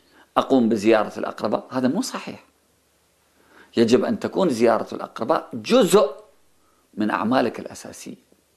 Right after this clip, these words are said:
ومسؤولية من مسؤولياتك الرئيسية ومصلحة من مصالحك المهمة، فمن ترتبط بهم يستحقون منك العطاء حتى في الجانب المالي.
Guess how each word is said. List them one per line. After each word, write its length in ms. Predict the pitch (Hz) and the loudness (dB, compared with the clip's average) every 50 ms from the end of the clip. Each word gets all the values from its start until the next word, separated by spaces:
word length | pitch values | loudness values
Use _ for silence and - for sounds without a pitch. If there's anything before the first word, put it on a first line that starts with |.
| _ _ _ _ _ - - _ - | _ _ _ _ _ -20 -14 _ 0
ومسؤولية 720 | 113 123 117 - - - 135 113 120 165 202 196 180 151 | 2 2 2 2 0 0 2 4 4 4 6 6 4 4
من 180 | 131 120 110 | 2 0 -2
مسؤولياتك 760 | 104 101 - - - 107 107 104 107 127 131 123 - 127 - - | -4 -8 -10 -8 -6 -4 -2 0 0 0 0 0 -4 -6 -8 -6
الرئيسية 880 | 127 - - - _ - - - - 98 87 - - 110 98 92 - - _ _ _ _ _ _ - - - - | -8 -8 -10 -14 _ -8 -6 -6 -4 -6 -8 -8 -8 -8 -8 -8 -10 -16 _ _ _ _ _ _ -20 -20 -4 2
ومصلحة 760 | - 120 127 - 240 - - - - - 170 156 - - 143 | 4 4 6 6 4 2 0 -4 -2 0 0 0 0 0 -2
من 260 | 143 135 131 123 120 | 0 0 0 0 0
مصالحك 760 | 120 113 - - 123 120 117 127 143 - - - 165 - - | -2 -2 0 0 2 2 2 2 0 0 -2 -4 -2 0 2
المهمة، 760 | 165 156 143 131 120 107 110 135 160 147 123 113 104 92 - - - _ _ _ _ _ _ _ _ _ _ _ _ _ _ _ _ _ _ _ _ _ _ - - - _ | 2 2 2 2 2 2 2 2 2 0 0 -4 -4 -6 -8 -10 -14 _ _ _ _ _ _ _ _ _ _ _ _ _ _ _ _ _ _ _ _ _ _ -20 -20 -20 _
فمن 320 | - - 123 135 123 113 - | 0 2 4 4 4 4 2
ترتبط 500 | - 113 117 - 120 104 107 104 - 113 | 0 0 0 0 0 0 0 0 0 2
بهم 460 | 113 143 165 190 196 202 254 247 247 - _ _ _ _ _ _ _ _ _ _ - - - - - - - - | 4 4 4 4 4 2 0 -4 -8 -10 _ _ _ _ _ _ _ _ _ _ -12 -6 -6 -4 -4 -6 -8 -14
يستحقون 680 | 107 - - - - - - - - - 320 339 330 302 | -14 -14 -12 -12 -12 -12 -14 -12 -6 -4 -4 -2 -2 -2
منك 220 | 277 208 - - | -4 -4 -4 -6
العطاء 400 | 175 - - - - - - - _ _ _ _ _ _ _ _ _ _ _ _ _ _ _ _ _ _ _ _ _ _ _ - | -8 -6 -8 -8 -8 -12 -14 -14 _ _ _ _ _ _ _ _ _ _ _ _ _ _ _ _ _ _ _ _ _ _ _ -6
حتى 240 | - 190 190 233 | -4 -2 0 0
في 60 | 220 214 | 0 0
الجانب 360 | 185 170 196 196 196 190 175 | 2 4 4 4 4 4 2
المالي. 380 | 165 160 143 123 113 98 - | 0 0 0 -2 -2 -4 -8